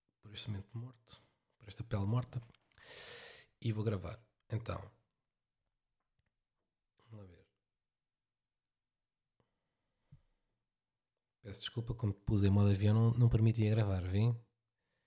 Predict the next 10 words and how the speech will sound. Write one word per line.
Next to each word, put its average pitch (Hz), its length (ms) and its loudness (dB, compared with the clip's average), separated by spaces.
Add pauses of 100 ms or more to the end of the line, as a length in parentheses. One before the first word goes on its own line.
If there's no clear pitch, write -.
(260)
Isto - 220 -8
às 90 80 -4
vezes. 92 400 -6 (1700)
Olha 113 280 -2
agora 101 260 -6
o - 20 -10
que - 100 -4
está - 140 -2
a - 40 -12
acontecer. 101 640 -4